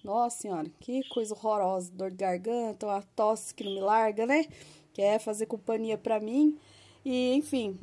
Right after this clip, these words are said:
tava nem conseguindo gravar pra vocês vídeo de tanta tosse, gente. Eu começava a falar e tossia, então agora tô com a voz um pouco meio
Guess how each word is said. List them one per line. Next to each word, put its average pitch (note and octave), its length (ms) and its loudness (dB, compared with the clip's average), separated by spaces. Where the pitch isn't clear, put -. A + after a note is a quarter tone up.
tava B3 240 6
nem C4 120 0
conseguindo C#4+ 420 0
gravar B3+ 400 4
pra A#3+ 140 0
vocês A3 520 -2
vídeo A3+ 320 -8
de A3 120 -16
tanta B3 440 0
tosse, A#3 480 -4
gente. G3 320 -8
Eu A3+ 320 -4
começava A3 360 -4
a - 20 -6
falar G#3+ 340 -4
e A3+ 40 -2
tossia, A3+ 420 -8
então A3 220 -6
agora G3+ 340 -2
tô G3+ 100 -4
com G3+ 140 -2
a G3 40 4
voz G3+ 300 0
um F#3 60 -16
pouco G#3 280 -6
meio F#3 380 -2